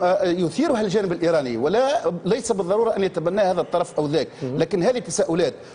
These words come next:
Speaker 2: ولكن في نهاية المطاف ماذا نقول؟ نقول أن، آه، الإيرانيين طلبوا إجراء تحقيق، معناها، آه، دولي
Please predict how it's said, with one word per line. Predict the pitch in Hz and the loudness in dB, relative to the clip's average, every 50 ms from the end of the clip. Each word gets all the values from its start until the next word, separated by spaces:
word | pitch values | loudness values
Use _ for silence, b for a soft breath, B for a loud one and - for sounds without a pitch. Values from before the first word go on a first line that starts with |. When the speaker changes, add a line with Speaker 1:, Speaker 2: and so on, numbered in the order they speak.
| B B | B B
Speaker 2:
ولكن | 131 175 220 220 262 240 | -2 0 0 0 -2 -2
في | - 240 | 0 0
نهاية | 240 240 247 233 220 | 2 2 2 2 0
المطاف | 202 196 196 226 196 - - 170 170 | -2 -2 0 0 0 0 -2 -4 -2
ماذا | 190 190 202 175 170 | 0 0 0 2 0
نقول؟ | 160 147 - - 117 101 B B B B B B B - | 0 0 -2 -4 -6 -6 B B B B B B B -2
نقول | 156 175 - 240 269 262 - | -2 0 0 0 -2 0 0
أن، | 208 240 233 220 | 0 0 2 0
آه، | 214 208 - 185 180 175 175 175 - 196 | 0 2 2 2 2 4 2 2 2 0
الإيرانيين | 196 - 220 202 208 202 202 220 277 277 233 175 160 - - | 0 0 0 2 2 2 2 2 2 2 0 0 0 0 0
طلبوا | 277 285 254 202 175 208 269 294 - - 185 | 0 2 2 0 0 0 -2 -2 -2 -2 -2
إجراء | 156 151 202 247 269 262 | 0 0 2 2 2 2
تحقيق، | 254 - 202 - - - - 220 247 262 - - - | 0 0 -4 -4 -4 -4 -2 0 0 -2 -2 -4 -2
معناها، | 170 170 196 226 220 214 226 226 - 160 170 | -2 0 0 0 0 0 0 0 0 0 0
آه، | 165 | 0
دولي | 147 143 190 175 147 117 104 | 2 0 0 0 0 -2 -4